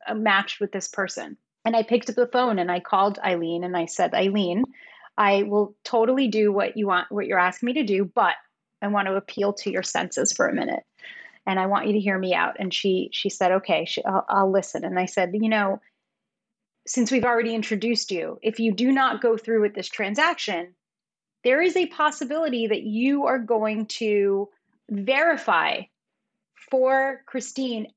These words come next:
everything she thinks about a Yankee from <laughs> New York, a Yankee snowflake from New York."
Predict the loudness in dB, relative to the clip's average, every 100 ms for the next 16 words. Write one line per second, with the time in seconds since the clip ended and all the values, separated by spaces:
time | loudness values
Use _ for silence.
0 | 0 0 2 2 2 0 0 2 2 0
1 | -2 0 0 0 -2 2 4 4 2 0
2 | 0 -2 -4 -2 -4 0 0 0 0 0
3 | 0 0 0 0 0 -2 -6 -12 -6 -4
4 | 0 0 -2 -10 -10 -2 2 2 0